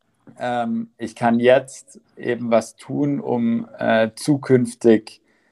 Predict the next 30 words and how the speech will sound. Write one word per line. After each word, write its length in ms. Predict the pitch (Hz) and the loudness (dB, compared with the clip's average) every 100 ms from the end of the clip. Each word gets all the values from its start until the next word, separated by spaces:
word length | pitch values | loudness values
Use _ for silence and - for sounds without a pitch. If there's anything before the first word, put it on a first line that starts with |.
| _ _ _ 277 | _ _ _ -2
ähm, 680 | 110 107 107 104 107 110 - | 2 2 2 -4 -10 -12 -6
dann 320 | 113 110 110 | 0 0 2
auch, 340 | 107 104 - - - | 0 0 -4 -20 -10
ja, 180 | 104 101 | -6 -6
Kosten 480 | - 123 123 - | -2 -2 -2 -6
beziehungsweise 760 | 110 110 110 104 110 104 - - | -8 -8 -8 -6 2 2 2 2
auch, 340 | 104 98 - _ _ _ _ _ | 2 2 -2 _ _ _ _ _
äh, 240 | - 101 | -2 -2
C 220 | 101 117 104 | 0 0 0
O 80 | |
zwei 380 | 101 - 113 117 | 0 0 2 2
einzusparen. 920 | 101 98 101 - - 95 95 98 95 95 | 0 -6 -10 -16 -4 0 0 -2 -8 -10
Und, 160 | - _ _ _ _ | -14 _ _ _ _
äh, 300 | - 101 101 | -6 -2 -2
das 200 | 104 117 | -4 -8
ist 120 | 127 - | -8 0
schon, 380 | 143 139 139 123 | 2 2 0 -4
genau 240 | 123 131 | 0 0
das 180 | 131 135 | 0 -6
ist, 120 | - | -2
glaub 180 | 120 107 | 0 0
ich, 80 | - | -2
der 120 | 101 | -10
Punkt. 460 | - 131 127 113 - | -8 -8 -8 -8 -10
Ähm, 180 | 101 98 | -8 -8
ich 80 | |
glaub, 220 | 98 113 107 | 0 0 2
wir 80 | |
müssen 240 | 113 113 113 | -2 -2 -2
alle 420 | - 117 117 110 | 2 4 4 2